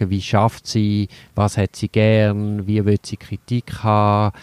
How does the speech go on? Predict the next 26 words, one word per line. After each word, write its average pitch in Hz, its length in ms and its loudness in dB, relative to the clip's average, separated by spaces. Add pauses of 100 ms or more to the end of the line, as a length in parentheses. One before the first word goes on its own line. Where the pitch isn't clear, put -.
(400)
äh, 98 200 -4
wie 107 140 0
will 110 160 2
man 107 140 0
miteinander 101 560 -2
umgehen. 131 340 2
Also 113 600 2
Fragen 117 600 2
und 101 180 -4
das 107 180 -4
nicht 117 160 0
einfach 127 240 -2
kommen 123 220 2
und 120 120 -2
sagen, 113 240 0
ich 117 200 -2
bin - 120 -10
Chef, 110 380 0
so 120 160 0
machen 117 400 0
wir 98 80 -4
es, - 160 -10
sondern 101 300 -6
dass 98 160 -6
man 104 100 -10
quasi, 104 400 -2